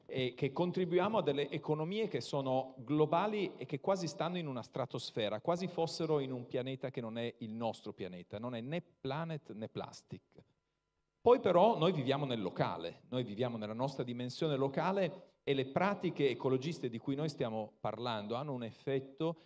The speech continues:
se noi, anche noi stessi, ci impegniamo in una, eh, utilizzazione responsabile delle risorse, in una pratica commerciale e quindi anche nella nostra dimensione di consumo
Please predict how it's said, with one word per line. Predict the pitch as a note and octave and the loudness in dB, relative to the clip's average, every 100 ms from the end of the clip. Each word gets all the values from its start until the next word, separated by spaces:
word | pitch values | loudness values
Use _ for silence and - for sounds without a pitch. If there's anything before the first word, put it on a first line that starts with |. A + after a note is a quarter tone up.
| _ | _
se | - B2+ | -2 0
noi, | C3+ G3 F3 | 4 4 4
anche | C3 B2+ A#2 | -2 -4 -6
noi | A#2 | -4
stessi, | A#2+ - E3+ - A2+ | -6 0 2 2 -6
ci | - A#2+ | -8 -8
impegniamo | A2+ - G#2 B2+ C#3 G2 F2+ G2 | -6 -6 -4 -2 -2 -2 -6 -8
in | G#2+ | -10
una, | A2 G#2+ G#2+ - _ | -6 -8 -10 -18 _
eh, | A#2 G#2+ G#2 G#2 - | -4 -2 0 -2 -2
utilizzazione | C3 C3+ B2 B2+ A#2 C3 | -2 -2 -2 -4 -4 -2
responsabile | A2+ A2+ - A2 A#2 A2+ G#2+ | -2 -2 -6 -6 -4 -2 -2
delle | G2+ G#2 | -2 -4
risorse, | G#2 - B2 C#3 - G#2+ | -4 2 4 4 2 -6
in | G#2+ | -6
una | G#2+ | -8
pratica | - A#2 - G2+ | -4 -4 -4 -10
commerciale | - A2 G#2+ G2+ - A2 A2 | -6 -6 -6 -8 -4 -2 -4
e | G2+ | -6
quindi | A2 G#2+ | -8 -6
anche | A2 C#3 D3+ | -6 -6 -6
nella | A#2 | -6
nostra | G#2+ G#2 - | -6 -8 -8
dimensione | G#2+ G#2 - G2+ | -8 -8 -2 0
di | - | -2
consumo | - G3+ - G#3+ D3 | -4 -10 -8 -4 -4